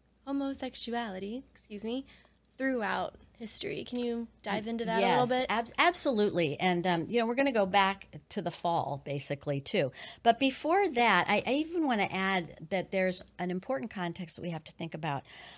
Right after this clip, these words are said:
Speaker 2: Um, a lot of times people think when we're talking about what the church teaches in terms of homosexuality, we're not talking about the person, okay?
Speaker 1: Mm-hmm.
Speaker 2: Um, because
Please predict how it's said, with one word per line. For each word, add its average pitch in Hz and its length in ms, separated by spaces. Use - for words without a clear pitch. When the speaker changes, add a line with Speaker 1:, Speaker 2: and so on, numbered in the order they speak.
Speaker 2:
Um, 196 280
a 196 40
lot 269 160
of 359 80
times 294 220
people 220 280
think 208 260
when 202 120
we're 185 100
talking 226 460
about 170 420
what 202 120
the 254 80
church - 360
teaches 196 400
in 185 120
terms 175 300
of 170 100
homosexuality, 160 1120
we're 240 100
not 349 220
talking 302 400
about 196 300
the 175 80
person, 107 800
okay? 147 460
Speaker 1:
Mm-hmm. - 440
Speaker 2:
Um, 175 320
because 320 360